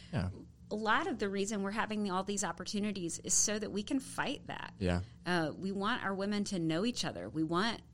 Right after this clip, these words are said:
Speaker 2: our women to be part of our First Pres family.
Speaker 1: Yeah.
Speaker 2: And so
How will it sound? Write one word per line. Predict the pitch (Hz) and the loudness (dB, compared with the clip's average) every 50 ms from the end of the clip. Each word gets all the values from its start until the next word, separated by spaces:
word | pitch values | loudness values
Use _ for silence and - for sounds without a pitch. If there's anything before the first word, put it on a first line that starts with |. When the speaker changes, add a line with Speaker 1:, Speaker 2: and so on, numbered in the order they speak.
| - - | -4 -2
Speaker 2:
our | 170 175 | 0 0
women | 170 180 185 180 190 180 | 0 0 2 2 0 0
to | 196 185 | 0 -2
be | 156 170 170 | -2 -2 -4
part | - - - 156 165 175 - - | -4 -4 -2 0 0 0 -2 -4
of | - 156 156 151 - | -4 -4 -4 -4 -4
our | - 151 147 | -6 -6 -8
First | 143 - - 170 165 170 - | -6 -2 -2 -2 -2 -2 -4
Pres | - 170 151 151 147 - | -4 -2 -2 0 0 -2
family. | - - - 165 160 170 180 170 147 69 78 78 80 - | -2 -2 -2 0 2 2 2 0 -2 -4 -6 -8 -4 0
Speaker 1:
Yeah. | 98 101 98 98 - - - - - | 2 2 2 0 -2 -8 -14 -10 -4
Speaker 2:
And | 160 165 175 170 170 | 0 0 2 2 4
so | - - - - 180 165 165 156 151 151 143 - | 4 4 6 6 6 6 6 4 4 2 0 -2